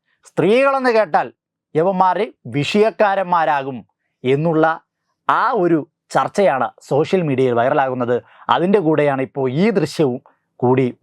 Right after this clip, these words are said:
വൈറലാകുന്നത്. ഈ ദൃശ്യം വൈറലായതോടുകൂടി ഒന്നുകൂടി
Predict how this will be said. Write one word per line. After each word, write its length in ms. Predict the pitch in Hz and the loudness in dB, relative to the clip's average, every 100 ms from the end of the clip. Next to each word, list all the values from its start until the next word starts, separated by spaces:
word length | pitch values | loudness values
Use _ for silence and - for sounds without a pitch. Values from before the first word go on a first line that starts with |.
| 110 | 0
വൈറലാകുന്നത്. 640 | 117 131 110 98 104 110 - _ _ 123 | 2 0 -2 -4 -4 -4 -6 _ _ 0
ഈ 20 | 135 | 0
ദൃശ്യം 240 | 139 156 135 | 0 0 0
വൈറലായതോടുകൂടി 840 | 139 160 160 165 165 165 151 151 139 - _ _ 131 | 0 0 0 0 0 0 0 -2 -4 -8 _ _ -2
ഒന്നുകൂടി 460 | 160 226 214 190 | 2 2 2 2